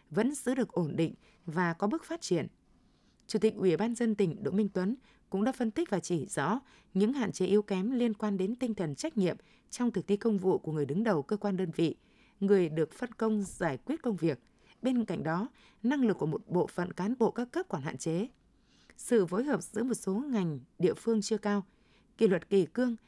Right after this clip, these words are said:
trong từng cơ quan đơn vị có lúc có nơi chưa được siết chặt, thái độ đạo đức công vụ của một số chuyên viên, lãnh đạo cấp phòng, cấp sở đối với người dân, doanh nghiệp còn nhiều hạn chế, thậm chí có biểu hiện nhũng nhiễu. Về nhiệm vụ trọng tâm tháng chín năm hai nghìn không trăm hai mươi ba,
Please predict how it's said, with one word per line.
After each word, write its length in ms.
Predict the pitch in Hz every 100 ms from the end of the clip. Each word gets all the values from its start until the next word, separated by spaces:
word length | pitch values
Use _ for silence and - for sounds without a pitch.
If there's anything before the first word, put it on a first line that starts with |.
| _
trong 240 | - 254 226
từng 240 | 208 165
cơ 100 | 202
quan 160 | 214 214
đơn 120 | 208
vị 280 | 180 151 - _ _
có 100 | -
lúc 160 | 247 330
có 100 | 208
nơi 220 | 220 220
chưa 180 | - 226
được 140 | 156
siết 240 | - 330 -
chặt, 180 | 185 156 _ _ _ _ -
thái 160 | 240
độ 240 | 262 196 - -
đạo 140 | 175
đức 180 | 202 339
công 180 | 254 214 - 175
vụ 260 | 175 156 -
của 80 | 160
một 100 | 127
số 180 | - 190
chuyên 220 | 233 202
viên, 220 | 220 202 - _ _
lãnh 180 | 175 254
đạo 140 | 220
cấp 160 | 175 311
phòng, 260 | - 170 139
cấp 160 | -
sở 260 | - 165 127 _ _ _
đối 80 | 185
với 100 | 277
người 180 | 226 160
dân, 200 | - 202
doanh 200 | 214 180
nghiệp 180 | 160 - _ _ -
còn 200 | 190 170
nhiều 160 | 175
hạn 180 | 143 147
chế, 340 | - 165 190 320 _ _ _ -
thậm 160 | 214
chí 260 | 175 202 254
có 120 | - 254
biểu 160 | 196
hiện 280 | 127 156 120 - -
nhũng 240 | 170 185
nhiễu. 260 | 220 185 262 - _ _ _ _ _ _ _ _
Về 160 | 220 214
nhiệm 180 | 180 160
vụ 200 | 180 156
trọng 260 | - 160
tâm 200 | - 220
tháng 160 | 208 202
chín 220 | - 202
năm 100 | 262
hai 80 | 240
nghìn 160 | 196 131
không 140 | 185
trăm 160 | 196 196
hai 100 | 185
mươi 40 |
ba, 200 | 180